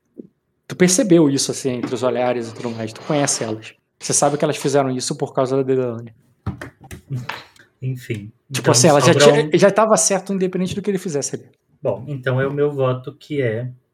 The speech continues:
Speaker 2: decisório de qualquer forma. Então, ah, eu acho que eu votaria no no Taris ali,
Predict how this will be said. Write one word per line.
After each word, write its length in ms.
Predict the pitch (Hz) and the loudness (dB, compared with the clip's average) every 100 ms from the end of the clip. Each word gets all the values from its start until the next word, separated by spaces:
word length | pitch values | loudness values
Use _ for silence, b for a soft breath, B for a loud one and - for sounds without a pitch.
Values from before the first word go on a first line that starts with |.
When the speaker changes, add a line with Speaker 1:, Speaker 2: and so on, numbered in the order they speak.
| _ - | _ -8
Speaker 2:
decisório 440 | 120 120 117 107 | -8 -6 -4 -4
de 100 | 113 | -6
qualquer 340 | 113 113 131 127 | -10 -8 -6 -6
forma. 440 | - 95 90 95 104 | -8 -14 -14 -20 -20
Então, 440 | _ 113 117 139 147 _ _ _ | _ -6 -6 -8 -10 _ _ _
ah, 480 | 131 117 113 110 110 _ _ | -10 -8 -8 -10 -12 _ _
eu 140 | 156 170 | -4 -4
acho 240 | 175 190 | -4 -8
que 120 | 190 | -8
eu 80 | 196 | -8
votaria 500 | 190 196 185 170 180 | -6 -6 -4 -2 -4
no 840 | 190 202 202 196 185 160 135 123 123 _ _ _ | -4 -6 -4 -4 -6 -6 -6 -8 -10 _ _ _
no 420 | 147 139 135 135 127 | -10 -6 -4 -6 -8
Taris 540 | - 143 147 127 113 | -4 -2 -2 -4 -6
ali, 280 | 117 110 110 | -8 -8 -12